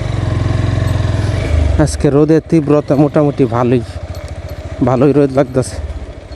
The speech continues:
ওখানে দেখা যাচ্ছে ঝালরা মাছ মারতাছে, নৌকা নিয়ে মাছ মারতাছে। কালকে রাত্রে যখন শুয়ে রয়েছি, তখন দেখি আমার পিছন দিকে এখানে একটু ব্যথা পাই আমি,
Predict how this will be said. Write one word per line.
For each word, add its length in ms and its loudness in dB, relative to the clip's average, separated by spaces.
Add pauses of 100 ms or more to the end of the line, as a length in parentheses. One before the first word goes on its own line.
(560)
ওখানে 320 4
দেখা 140 4
যাচ্ছে 200 0
ঝালরা 340 2 (100)
মাছ 160 0 (100)
মারতাছে, 420 0 (1300)
নৌকা 320 2 (100)
নিয়ে 160 4 (120)
মাছ 220 0
মারতাছে। 380 -2 (4000)
কালকে 320 0
রাত্রে 200 2 (100)
যখন 220 2
শুয়ে 240 4
রয়েছি, 200 2 (120)
তখন 200 2 (100)
দেখি 200 2 (140)
আমার 200 2
পিছন 320 2
দিকে 240 2
এখানে 260 0 (800)
একটু 140 -4 (100)
ব্যথা 340 2
পাই 140 2 (100)
আমি, 140 0